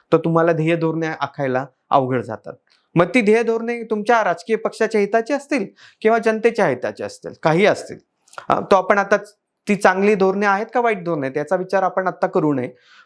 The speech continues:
पण याच्या पाठीमागचं राजकारण काय आहे, तर त्या पाठीमागचं राजकारण हे आहे. आणि त्यामुळे मग तुम्हाला स्थानिक प्रशासनावरती तुमची स्व-,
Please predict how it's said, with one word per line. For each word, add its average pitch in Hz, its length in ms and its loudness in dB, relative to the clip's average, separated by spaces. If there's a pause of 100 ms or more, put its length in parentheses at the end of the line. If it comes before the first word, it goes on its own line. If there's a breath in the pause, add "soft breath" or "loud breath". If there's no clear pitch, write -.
पण 220 160 4 (180)
याच्या 151 200 4
पाठीमागचं 226 580 2
राजकारण 180 520 -2
काय 117 120 -6
आहे, 107 220 -6
तर - 180 -6
त्या 190 460 0
पाठीमागचं 165 480 -2
राजकारण 139 460 0
हे 185 120 -4
आहे. 107 280 -10 (380 soft breath)
आणि 139 200 0
त्यामुळे 180 320 4
मग 202 220 0 (340 soft breath)
तुम्हाला 170 420 2 (420 soft breath)
स्थानिक 160 440 0
प्रशासनावरती 156 1200 -2
तुमची 160 240 -2
स्व-, 170 180 -6